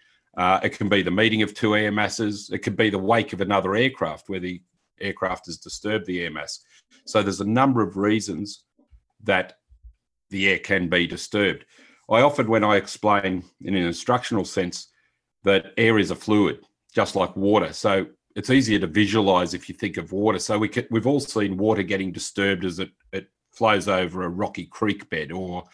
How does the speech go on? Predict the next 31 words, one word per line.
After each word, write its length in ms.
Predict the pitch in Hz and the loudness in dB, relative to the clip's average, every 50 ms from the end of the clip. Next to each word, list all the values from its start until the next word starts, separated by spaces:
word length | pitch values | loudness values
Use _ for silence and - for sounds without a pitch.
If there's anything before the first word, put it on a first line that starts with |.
| _ - - - _ _ | _ -20 -20 -20 _ _
uh, 220 | - 92 92 92 90 | 0 2 2 2 0
two 280 | - - - 123 110 | -2 0 2 2 4
rivers 400 | 95 95 110 107 95 101 87 82 | 4 4 2 2 2 0 -2 -4
joining, 560 | - - 104 101 101 104 104 98 95 90 90 87 | -4 -2 2 2 4 4 2 2 0 -2 -4 -6
or 340 | 92 90 87 90 92 92 - _ _ _ - | -4 -4 -4 -4 -6 -8 -12 _ _ _ 0
eddies, 540 | 120 117 113 107 101 92 87 78 80 - - | 2 4 4 4 2 0 -2 -4 -8 -8 -4
or 340 | 95 90 90 90 87 85 - _ _ _ _ _ _ - | -2 -2 0 -2 -2 -4 -8 _ _ _ _ _ _ -2
the 80 | 113 107 | 0 2
wake 320 | 107 127 131 131 123 - | 4 4 4 4 2 0
of 80 | 107 101 | 0 0
a 40 | |
boat 340 | 95 82 139 170 185 - - - _ _ _ _ - | 0 2 2 2 2 2 -2 -8 _ _ _ _ -6
as 80 | 101 | -4
it 100 | 107 107 | -4 -2
moves 240 | 104 110 107 98 - | 0 0 0 -2 -2
across 340 | 101 - - 110 101 - - | -6 -4 -4 -4 -4 -4 -4
the 80 | - 85 | -6 -4
harbour. 440 | - 113 117 123 123 107 87 - - _ _ _ _ - _ _ | -2 0 2 4 2 2 0 -4 -12 _ _ _ _ -20 _ _
We 100 | - 101 | -4 -4
can 200 | 95 - 113 92 | -2 -2 -2 -2
visualize 680 | 82 107 120 123 113 120 123 110 107 101 95 95 87 - | 2 2 2 2 4 2 2 4 4 4 4 2 2 0
that. 200 | - 92 90 - | -2 -4 -4 -2
Well, 300 | - 120 120 113 110 - - _ _ _ _ _ _ _ - | 2 2 2 2 0 -2 -10 _ _ _ _ _ _ _ 0
air 160 | 131 147 156 | 2 2 2
can 180 | 151 - 123 104 | 2 2 2 2
behave 380 | 110 104 95 113 110 104 98 | 2 2 2 2 2 2 2
in 80 | 98 95 | 0 -2
a 60 | 90 | 0
very 240 | 82 110 104 95 90 | 2 2 2 2 0
similar 440 | - - - 101 90 90 87 87 85 | -2 -4 -2 -2 -2 0 0 -2 -2
manner. 320 | 87 95 98 90 76 69 | -2 -2 -4 -4 -6 -10